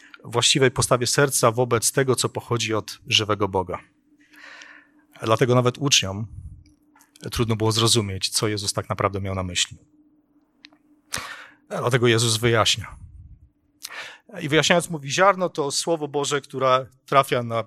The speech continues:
różnych ludzi. Siewca nie idzie na dobrze przygotowane pole, ale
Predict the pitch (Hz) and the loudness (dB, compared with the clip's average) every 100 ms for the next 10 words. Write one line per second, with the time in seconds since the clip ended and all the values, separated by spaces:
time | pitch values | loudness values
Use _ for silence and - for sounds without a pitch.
0 | 120 117 117 110 117 110 - 117 104 98 | -6 -6 -4 -4 -4 -6 -10 -12 -10 -10
1 | 92 _ _ _ _ _ _ - - - | -12 _ _ _ _ _ _ -20 -20 -18
2 | - - - _ - - 185 - 143 147 | -20 -20 -20 _ -2 2 2 4 6 6
3 | 165 - _ _ _ _ _ _ - - | 4 -4 _ _ _ _ _ _ -18 -8
4 | 175 156 175 175 147 139 131 160 147 143 | -2 0 0 2 4 4 6 6 4 0
5 | - 135 127 135 147 139 - 151 131 139 | -2 -4 -4 2 4 2 2 2 6 6
6 | 143 131 127 | 6 4 2